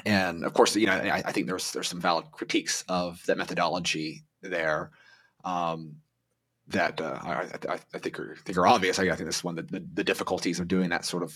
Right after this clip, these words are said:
of empirical work. Um, but we, we don't need to rely upon, I think, these sort of empirical examples. You can look at, you know,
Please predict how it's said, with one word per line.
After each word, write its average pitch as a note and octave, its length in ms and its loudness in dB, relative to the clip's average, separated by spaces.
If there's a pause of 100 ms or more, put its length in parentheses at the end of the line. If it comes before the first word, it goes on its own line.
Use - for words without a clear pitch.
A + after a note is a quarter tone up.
(140)
of F2+ 160 -4
empirical D#2+ 480 -4
work. B2 360 6 (420)
Um, G2 240 2
but G#2 120 8
we, A2+ 260 8
we A#2+ 80 6
don't B2 200 8
need B2 200 6
to F#2 40 -4
rely G#2+ 340 8
upon, F#2 540 2 (120)
I G2 80 -4
think, - 160 0
these F#2+ 140 -2
sort F#2 180 -2
of F2+ 80 -16
empirical F2+ 380 -2
examples. E2 480 -4
You F2+ 60 0
can G#2+ 240 4
look F#2 200 2
at, E2+ 280 2
you G2 100 -6
know, E2+ 160 -6